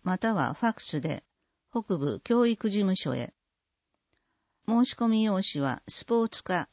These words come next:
各教育事務所、三雲嬉野公民館にあります。また、ホームページからもダウンロードできます。問い合わせ申し込み、北部教育事務所。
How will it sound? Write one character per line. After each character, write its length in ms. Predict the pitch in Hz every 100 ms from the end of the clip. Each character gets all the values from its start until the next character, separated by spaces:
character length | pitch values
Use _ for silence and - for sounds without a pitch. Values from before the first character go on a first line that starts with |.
| _
各 320 | - 240 175
教 280 | - 208 214
育 200 | 202 190
事 120 | 180
務 160 | 175 165
所、 280 | - 110 147 _ _ _ _ -
三 160 | 226
雲 360 | - 170 127 120 -
嬉 380 | 196 247 -
野 120 | 214 208
公 220 | 220 220
民 260 | 220 196
館 200 | 175 147
に 200 | 123 127
あ 80 | 123
り 120 | 127
ま 120 | 113 147
す。 220 | - - _ _ _ _ _ _
ま 160 | - 170
た、 220 | 190 180
ホ 220 | - 233 226
ー 40 |
ム 160 | 226 220
ペ 180 | 208
ー 40 | 185
ジ 120 | -
か 120 | -
ら 140 | 143 127
も 220 | 123 64
ダ 160 | 160 185
ウ 120 | 208
ン 120 | 208
ロ 180 | 202 170
ー 40 |
ド 120 | 135
で 120 | 127 127
き 140 | 131
ま 120 | 127
す。 220 | 131 - - _ _ _ _ _ _ _ _ _
問 240 | - 214 226
い 60 |
合 80 | 214
わ 100 | 208
せ 260 | - 175 147
申 260 | 175 208
し 120 | 208
込 160 | - 170
み、 260 | 160 135 - _ _ _
北 280 | - 240 -
部 140 | 147 139
教 280 | - 214
育 220 | 220 202 196
事 100 | 190
務 160 | 180
所。 260 | - 123